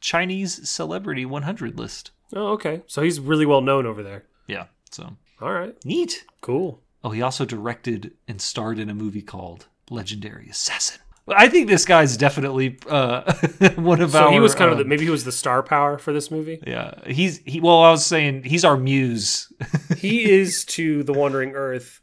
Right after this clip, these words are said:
Speaker 2: as Wesley Snipes is to The Recall.
Speaker 1: <laughs>
Speaker 2: No?
Speaker 1: Uh, no, I think it's pretty accurate. Uh, <laughs> it's definitely a situation where it's hard to tell the context of a lot of the s-, the stuff that's being said because we don't,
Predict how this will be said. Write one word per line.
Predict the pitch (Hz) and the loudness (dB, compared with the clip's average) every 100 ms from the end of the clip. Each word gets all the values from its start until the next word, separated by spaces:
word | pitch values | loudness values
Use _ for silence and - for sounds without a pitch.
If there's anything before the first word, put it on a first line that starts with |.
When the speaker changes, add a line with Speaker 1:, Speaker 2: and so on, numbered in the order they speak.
| _ | _
Speaker 2:
as | 135 131 127 120 120 - - - _ | -8 -4 -4 -6 -6 -8 -10 -14 _
Wesley | 147 127 - 135 | 0 0 0 -6
Snipes | 123 - 135 120 113 - - | -6 -8 -8 -8 -8 -8 -8
is | - 123 113 - | -8 -8 -8 -8
to | 139 120 113 | -8 -10 -10
The | 113 | -12
Recall. | 113 120 - 135 156 - _ _ - | -12 -12 -12 -12 -14 -18 _ _ -14
Speaker 1:
<laughs> | - - - 147 - - - 143 _ _ _ _ | -12 -8 -6 -6 -10 -18 -12 -14 _ _ _ _
Speaker 2:
No? | 143 151 156 - - | -2 0 -2 -10 -14
Speaker 1:
Uh, | 170 160 143 135 127 117 117 113 110 110 - - | -4 -2 0 -2 -4 -6 -6 -8 -12 -18 -20 -4
no, | 151 165 | 6 8
I | 160 | 8
think | 160 | 6
it's | 127 | -2
pretty | 127 107 | -6 -6
accurate. | 101 113 117 - - - - - | -8 -10 -14 -16 -20 -20 -8 -4
Uh, | 127 117 113 127 156 - 175 185 180 147 | -2 -2 0 0 0 0 0 2 -2 -6
<laughs> | - 170 - _ _ _ | -10 -12 -12 _ _ _
it's | - 143 - | -12 -8 -2
definitely | 226 226 233 208 | 0 0 -4 -4
a | 180 | -4
situation | 170 - 160 156 156 143 | -4 -4 -4 -4 -4 -4
where | 135 127 120 113 - _ | -2 -2 -4 -6 -12 _
it's | 139 - | -8 0
hard | 196 151 | 2 0
to | 151 | -4
tell | 165 139 | -4 -4
the | 131 | -4
context | 135 135 143 131 - | -4 -4 -6 -8 -8
of | 117 | -6
a | 120 | -2
lot | 120 123 | 0 -2
of | 110 | -6
the | 110 | -10
s-, | - - - | -12 -14 -14
the | 110 | -10
stuff | - 113 | -10 -10
that's | 107 - | -12 -14
being | 120 110 | -14 -12
said | 101 120 123 | -12 -10 -10
because | 135 113 110 | -10 -12 -10
we | 107 | -8
don't, | 120 120 | -8 -8